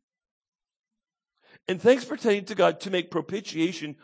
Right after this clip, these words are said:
for the sins of the people. It starts with salvation, but for those who are saved, it includes prayer. Verse eighteen, "For since he himself was tempted in that which he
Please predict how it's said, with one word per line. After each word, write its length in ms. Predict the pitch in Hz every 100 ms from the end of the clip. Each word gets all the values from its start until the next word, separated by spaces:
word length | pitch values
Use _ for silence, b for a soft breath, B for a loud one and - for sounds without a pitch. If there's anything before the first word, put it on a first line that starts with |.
| b b
for 100 | 151
the 120 | 156
sins 400 | - 220 240 226
of 100 | 226
the 80 | 220
people. 480 | 247 254 196 143 B B B
It 140 | 147
starts 420 | - 214 262 254
with 120 | 156
salvation, 840 | 143 170 139 135 214 254 160 143 151 b b b b _
but 120 | - 143
for 100 | 170
those 260 | 214 240
who 80 | 190
are 100 | 170
saved, 520 | 160 233 240 202 -
it 80 | 175
includes 460 | 170 175 220 208 -
prayer. 560 | - 277 254 120 80 b b b
Verse 280 | 147 165 165
eighteen, 400 | 190 - 247 254
"For 120 | 170
since 300 | - 180 156
he 100 | 175
himself 440 | 220 202 180 170
was 120 | - -
tempted 520 | 175 165 - 104 - B B
in 100 | 123
that 180 | 123 113
which 260 | 170 170
he 400 | - 165 190 196